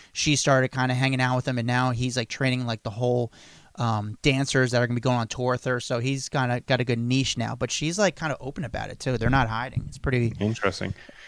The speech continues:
Speaker 2: By
Speaker 1: Yeah.
Speaker 2: the way,
Speaker 1: All right.
Speaker 2: um, by the way, Pink says that she and Gwen Stefani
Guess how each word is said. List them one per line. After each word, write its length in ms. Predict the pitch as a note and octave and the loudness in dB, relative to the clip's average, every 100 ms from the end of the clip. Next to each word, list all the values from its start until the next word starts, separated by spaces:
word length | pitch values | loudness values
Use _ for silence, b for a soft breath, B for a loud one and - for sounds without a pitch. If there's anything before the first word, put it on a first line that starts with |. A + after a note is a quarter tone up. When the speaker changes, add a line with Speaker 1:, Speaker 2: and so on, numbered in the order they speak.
| B | B
Speaker 2:
By 120 | D3 A#2+ | 4 8
Speaker 1:
Yeah. 40 | |
Speaker 2:
the 40 | A#2 | 8
way, 180 | A2 G2+ | 8 8
Speaker 1:
All 60 | |
right. 240 | - - - | 8 8 6
Speaker 2:
um, 400 | G#2+ G2+ F#2+ D#2 - | 6 6 4 -2 0
by 100 | G#2+ | 6
the 60 | A2 | 8
way, 140 | F#2 | 8
Pink 340 | - - B2+ A2+ | 4 2 2 2
says 380 | - G#2 F#2+ | 6 6 6
that 280 | F#2+ F2+ - | 6 4 4
she 500 | - - A#2 A2+ G#2+ | -6 -2 2 4 4
and 420 | G2+ G#2 F#2+ F#2+ - | 4 2 2 0 0
Gwen 240 | G2+ F#2+ | 2 2
Stefani 600 | - G2 - F#2 F2 E2 | 2 -2 4 4 4 -2